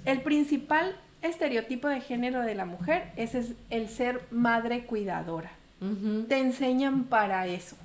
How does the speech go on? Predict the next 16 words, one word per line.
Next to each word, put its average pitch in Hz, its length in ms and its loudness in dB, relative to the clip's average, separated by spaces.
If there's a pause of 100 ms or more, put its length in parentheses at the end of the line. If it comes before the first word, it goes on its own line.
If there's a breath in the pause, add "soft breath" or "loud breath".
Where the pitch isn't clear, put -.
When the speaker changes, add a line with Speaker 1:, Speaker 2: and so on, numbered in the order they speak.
(340)
Speaker 2:
Ajá. 180 220 2
Speaker 1:
para 226 240 6
que 226 100 0
seas 220 360 4
madre 220 400 4
cuidadora, 226 540 -2 (320)
¿sí? 269 140 -6
Para 220 300 2
que, 196 180 -4 (340 loud breath)
¿por 247 180 2
qué? 320 180 4
Porque 247 340 -2
entonces, 233 560 0 (400 loud breath)
pues 247 160 4
como 247 280 2
tú 302 680 2